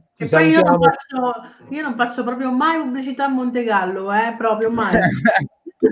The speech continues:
Speaker 1: Ma noi, ma, ma a Mon-, a Montegallo è un altro posto dove, diciamo, ci sono tante cose da fare, ci, si mangia bene, ci sono delle belle chiesette, si,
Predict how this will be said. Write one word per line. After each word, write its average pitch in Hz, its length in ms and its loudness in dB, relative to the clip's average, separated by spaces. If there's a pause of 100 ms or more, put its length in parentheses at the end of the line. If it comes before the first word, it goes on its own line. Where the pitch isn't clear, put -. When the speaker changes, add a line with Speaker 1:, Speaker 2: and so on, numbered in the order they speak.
(240)
Speaker 1:
Ma 247 180 6
noi, 208 240 4 (140)
ma, 165 180 -6 (200)
ma 170 240 0
a 170 100 2
Mon-, 196 300 0
a - 80 -8
Montegallo 233 560 6
è 214 40 6
un 190 80 4
altro 196 300 4
posto 208 520 4
dove, 160 680 0
diciamo, 147 420 -4
ci 151 120 -10
sono 165 260 -2
tante 160 320 -4
cose 151 240 -6
da 151 120 -6
fare, 143 380 0
ci, 135 120 -10
si - 320 -16
mangia 151 320 -4
bene, 143 580 -2
ci 139 140 -8
sono 151 240 -4
delle 147 180 2
belle 147 320 -4
chiesette, 156 560 -2
si, 156 240 -8